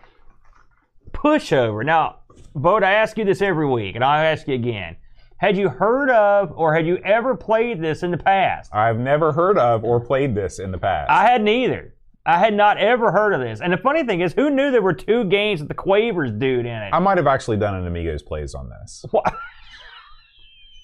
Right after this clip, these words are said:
Speaker 2: Now that I think about it, I think I maybe have.
Speaker 1: Oh, my God.
Speaker 2: <laughs>
Speaker 1: So, anyhow, let's talk about this game. Released in the year nineteen and ninety-two, Boat. Two big discs.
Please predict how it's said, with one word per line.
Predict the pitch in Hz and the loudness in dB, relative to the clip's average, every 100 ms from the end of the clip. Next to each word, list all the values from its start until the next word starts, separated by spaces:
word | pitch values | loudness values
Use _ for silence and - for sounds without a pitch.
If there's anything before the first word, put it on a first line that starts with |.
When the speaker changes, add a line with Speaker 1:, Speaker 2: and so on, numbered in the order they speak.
| - - - - - | -20 -20 -20 -16 -6
Speaker 2:
Now | 285 269 156 180 | 0 0 2 2
that | 196 | 4
I | 180 | 4
think | 160 170 | 2 0
about | 165 160 165 | 2 2 2
it, | 160 151 - | 2 -2 -2
I | 156 | -2
think | 156 165 | 0 2
I | 131 | 0
maybe | 120 117 107 | 0 -2 -2
have. | 95 82 76 - - | -4 -4 -8 -12 0
Speaker 1:
Oh, | 170 160 | 2 2
my | 113 | 0
God. | 104 120 107 87 95 110 | 0 0 2 0 -2 -2
Speaker 2:
<laughs> | |
Speaker 1:
So, | 175 170 | 2 4
anyhow, | 214 277 254 139 117 98 - - _ - | 4 2 2 2 2 0 -4 -12 _ -6
let's | 110 | -2
talk | 226 196 | 2 2
about | 147 | 0
this | 113 - | -8 -4
game. | 120 110 90 - - - _ - | -2 -2 -8 -12 -20 -20 _ -4
Released | 160 180 208 254 277 - - _ _ - | 0 2 2 2 -2 -6 -20 _ _ -6
in | 160 | -2
the | 170 | 2
year | 175 165 | 2 2
nineteen | 160 180 147 175 170 | 0 0 -4 -6 -4
and | 143 135 | -4 -2
ninety-two, | 139 135 131 120 139 113 92 | 0 0 -2 -4 -2 -2 -2
Boat. | 85 101 98 - - _ _ | -4 -4 -6 -8 -18 _ _
Two | - 208 | -2 0
big | 220 160 | 0 0
discs. | 131 127 113 - | 2 0 0 -8